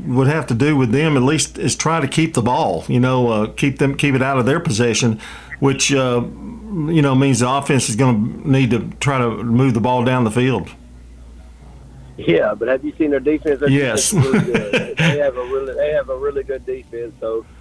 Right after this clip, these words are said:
Speaker 2: you know, that, that keep away game is gonna be pretty tough. Um, they're one of the top defenses in the state. So, um, I'm really impressed with what I've seen so far of them on film and what they do.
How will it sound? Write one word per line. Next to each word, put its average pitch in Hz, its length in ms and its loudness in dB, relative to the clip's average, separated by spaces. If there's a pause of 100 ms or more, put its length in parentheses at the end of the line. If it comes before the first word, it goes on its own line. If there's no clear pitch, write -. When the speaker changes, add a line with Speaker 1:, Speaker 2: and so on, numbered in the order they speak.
(360)
Speaker 2:
you 135 80 -6
know, 117 300 -2
that, 131 640 -4
that 147 220 0
keep 165 200 -2
away 135 220 -2
game 127 280 -4
is 123 60 -20
gonna 123 160 -8
be 123 80 -6
pretty 127 280 -8
tough. 117 360 -6 (320)
Um, 98 300 -12 (240)
they're 117 140 -8
one 120 140 -6
of 113 80 -8
the - 60 -16
top 127 220 -4
defenses 120 400 -8
in 107 220 -12
the 104 120 -16
state. 110 320 -6 (160)
So, 98 400 -8
um, 95 120 -12 (400)
I'm 117 60 -8
really 123 200 -2
impressed 123 340 -2
with 117 80 -12
what 117 100 -6
I've 110 180 -8
seen 120 200 -6
so 117 100 -6
far 117 420 -4 (140)
of 117 160 -8
them 120 200 -4
on 113 160 -6
film 120 320 -6
and 113 100 -8
what 117 160 -8
they 117 100 -4
do. 117 380 -4